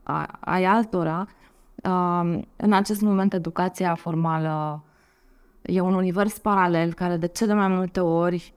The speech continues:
ne ține pe loc, ca să nu spun că ne încurcă. Dacă și asta s-ar schimba în, în ceea ce înseamnă realitatea unui copil, uh, multe s-ar schimba, foarte, foarte multe. Și nouă ne-ar fi mult mai ușor, nouă părinților.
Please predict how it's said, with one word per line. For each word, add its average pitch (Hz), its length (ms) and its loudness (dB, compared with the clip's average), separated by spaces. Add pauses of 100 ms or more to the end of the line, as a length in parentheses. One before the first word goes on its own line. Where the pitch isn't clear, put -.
(120)
ne 175 140 0
ține 175 260 -2
pe 165 100 -4
loc, 160 240 -2
ca 151 120 -4
să 156 140 -4
nu 151 80 0
spun 165 220 -4
că 160 120 -2
ne 156 80 0
încurcă. - 600 -4 (440)
Dacă 190 300 -2
și - 260 -2
asta 302 480 4
s-ar 247 140 2
schimba 202 880 0 (160)
în, 180 420 0
în 175 420 -2
ceea 214 200 2
ce 214 120 -4
înseamnă 202 800 2
realitatea 185 560 0
unui 170 180 0
copil, 180 640 0 (400)
uh, 175 300 0
multe 185 500 4
s-ar 147 200 -6
schimba, 147 460 -4
foarte, 185 360 -2
foarte 147 320 -6
multe. 147 320 -2
Și 196 140 -2
nouă 196 280 4
ne-ar 165 140 0
fi 160 120 -6
mult 151 220 -2
mai 147 120 -2
ușor, 143 340 -6
nouă 160 220 -4
părinților. 147 600 -6